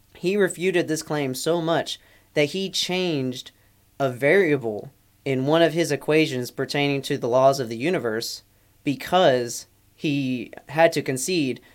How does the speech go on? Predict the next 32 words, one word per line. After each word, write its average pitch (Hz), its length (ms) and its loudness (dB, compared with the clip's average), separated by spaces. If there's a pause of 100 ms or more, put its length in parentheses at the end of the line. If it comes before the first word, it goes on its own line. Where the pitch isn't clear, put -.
(140)
that 123 480 4
Father 156 260 8
Lemaitre's 139 480 0
math 135 520 2 (100)
was 127 180 -4
perfect, - 580 -2 (580)
but 143 240 0
he 139 580 -2 (120)
considered 143 440 0
his 131 180 -4
physics 196 520 2 (340)
to - 80 -6
be 139 140 0
atrocious, - 680 0 (180)
which 131 200 -4
are, 117 180 -6 (340)
th-, 139 140 -8
this 143 200 -6
is 120 100 -8
a 110 60 -4
quote. 160 420 0 (420)
And 139 560 0 (220)
so 135 500 0
this 165 280 0
was 175 200 0
so 214 440 4
against 156 640 0
what 147 260 0
the 127 440 0 (380)
scientific 165 560 2
community 143 480 0
thought 143 480 6